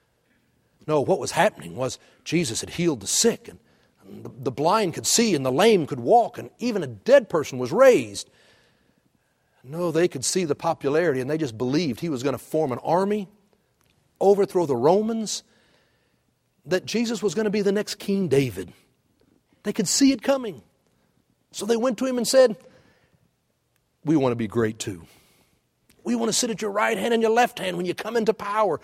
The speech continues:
when this comes to pass." Now, it's fascinating. W-, w-, we found this story in the book of Mark, and we believe Mark was the earliest gospel written. You will not find this story in the book of Luke, nor will you find this story in the book of John.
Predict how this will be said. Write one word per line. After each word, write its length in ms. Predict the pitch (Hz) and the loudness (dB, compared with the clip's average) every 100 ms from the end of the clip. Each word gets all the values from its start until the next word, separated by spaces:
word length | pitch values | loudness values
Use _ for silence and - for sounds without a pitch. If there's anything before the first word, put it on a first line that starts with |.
| - | -2
when 180 | 180 143 | -2 4
this 220 | 208 254 | 4 4
comes 300 | - 262 247 | -2 -2 0
to 80 | 214 | -2
pass." 640 | 226 226 180 123 - - - _ _ _ _ _ _ _ _ _ _ _ _ _ _ _ _ _ _ _ 233 | 2 2 2 -4 -12 -14 -20 _ _ _ _ _ _ _ _ _ _ _ _ _ _ _ _ _ _ _ -8
Now, 80 | |
it's 160 | 220 - | -6 -2
fascinating. 640 | 254 285 - 120 127 180 | 0 2 0 0 -2 -2
W-, 180 | 170 165 | -6 -10
w-, 160 | 185 175 | -10 -2
we 100 | 220 | -2
found 300 | - 226 214 | -2 -4 -2
this 100 | 202 | -2
story 240 | - 226 160 | 0 0 0
in 60 | |
the 60 | 165 | -2
book 140 | 151 | -4
of 60 | 165 | 0
Mark, 340 | 151 110 - - _ | 0 0 -6 -20 _
and 140 | - 95 | -14 -6
we 100 | 180 | -2
believe 320 | 220 233 190 | 0 0 0
Mark 480 | 175 139 143 - - _ _ _ _ _ | 2 4 2 -2 -16 _ _ _ _ _
was 140 | 151 | -2
the 160 | 147 - | -2 2
earliest 380 | 156 170 175 - | 2 2 0 0
gospel 360 | 156 143 160 | -2 -2 -4
written. 400 | 139 143 85 82 _ _ _ _ _ _ _ _ _ _ _ _ _ _ _ | 0 0 -2 -20 _ _ _ _ _ _ _ _ _ _ _ _ _ _ _
You 140 | 151 165 | 0 4
will 120 | 147 | 4
not 240 | 143 262 | 4 2
find 360 | - 175 139 127 | 2 0 2 0
this 120 | 123 | -4
story 300 | - 123 139 | -2 2 2
in 40 | |
the 60 | 127 | 2
book 180 | 120 - | -4 0
of 60 | |
Luke, 400 | 123 180 277 - _ _ _ _ _ _ _ _ | 4 4 4 -8 _ _ _ _ _ _ _ _
nor 240 | 180 226 320 | 0 2 2
will 60 | |
you 100 | 302 | 0
find 300 | - 277 277 | 0 -2 -2
this 80 | 262 | -4
story 220 | - 277 | -2 0
in 60 | 262 | 0
the 60 | |
book 200 | 214 277 | -2 -2
of 80 | 277 | -2
John. 500 | 240 302 269 104 82 | 2 2 2 -4 -12